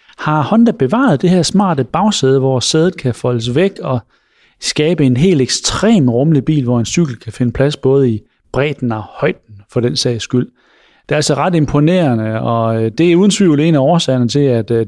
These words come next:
Jazz er en ret populær bil på brugtbilmarkedet. Samtidig har man den store fordel, at designet, at, øh,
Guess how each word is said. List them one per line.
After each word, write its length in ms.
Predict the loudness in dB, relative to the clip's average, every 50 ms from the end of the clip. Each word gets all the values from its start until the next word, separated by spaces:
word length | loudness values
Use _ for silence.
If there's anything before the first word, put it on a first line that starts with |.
| -2
Jazz 280 | -2 -2 -2 -2 -2 -4 -6
er 220 | -8 -6 -6 -4
en 180 | -4 -4 -2 -2
ret 120 | -4 -6 -6
populær 420 | -6 -6 -2 0 0 0 0 0 -2
bil 260 | -4 -4 -6 -6 -6
på 320 | -4 -4 -4 -4 -4 _ _ _ _ _ _ _ _ _ _ _ -2
brugtbilmarkedet. 1000 | -2 -2 -2 -2 -2 -2 -2 -2 -2 -4 -4 -4 -4 -4 -6 -8 -10 -16 -20 _ _ _ -8
Samtidig 400 | -2 0 0 2 2 2 2 2
har 80 | 4 2
man 120 | 2 2
den 120 | 0 0
store 200 | 0 0 0 0
fordel, 380 | 0 0 0 0 2 2 2 2
at 120 | 0 0
designet, 600 | 0 -2 -2 -2 -4 -2 0 2 4 4 4 2
at, 320 | 0 -2 -4 -4 -4 -2 -4
øh, 100 | -4